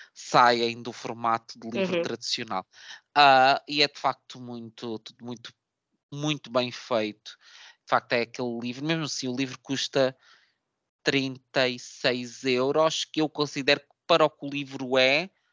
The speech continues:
Speaker 2: Uhum.
Speaker 1: não acho que seja um valor, eh, exorbitante.
Speaker 2: Capa dura?
Speaker 1: É capa dura, capa
Speaker 2: Pois.
Speaker 1: dura, cozido, tudo lindinho.
Speaker 2: Pois,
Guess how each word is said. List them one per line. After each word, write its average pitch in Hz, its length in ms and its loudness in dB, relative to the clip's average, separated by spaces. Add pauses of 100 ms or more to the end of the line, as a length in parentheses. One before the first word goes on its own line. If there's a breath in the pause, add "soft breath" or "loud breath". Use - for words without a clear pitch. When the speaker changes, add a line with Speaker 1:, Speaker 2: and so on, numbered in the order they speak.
Speaker 2:
Uhum. 175 340 -6 (280)
Speaker 1:
não 143 260 0
acho - 280 0
que - 60 -20
seja 131 400 -4
um 131 100 -8
valor, 127 640 0
eh, 123 1300 0
exorbitante. 120 880 -2
Speaker 2:
Capa 233 260 0
dura? 226 460 2 (480)
Speaker 1:
É 131 60 -2
capa 127 300 2
dura, 117 580 2
capa 139 220 4
Speaker 2:
Pois. 147 120 4
Speaker 1:
dura, 147 400 6
cozido, 139 1080 -2
tudo 131 360 -6
lindinho. 127 1040 2
Speaker 2:
Pois, - 100 2